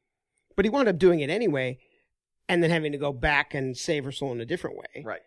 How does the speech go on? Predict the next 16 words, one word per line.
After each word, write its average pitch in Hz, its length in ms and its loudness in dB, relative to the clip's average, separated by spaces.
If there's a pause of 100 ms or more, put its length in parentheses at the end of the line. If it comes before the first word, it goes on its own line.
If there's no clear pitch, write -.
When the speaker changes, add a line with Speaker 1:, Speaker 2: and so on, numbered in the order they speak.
(220)
Speaker 1:
But 151 320 0
he, 175 120 -6
they 156 140 -2
hadn't 147 220 -2
quite 147 160 -4
worked 147 260 -2
all 131 140 -4
that 123 120 -6
out 151 200 -2
yet, 101 220 -8
yeah. 131 220 -6 (320)
But 160 280 2
it 254 180 -8
seemed 285 340 -4
really 254 260 -4
easy. 214 640 -6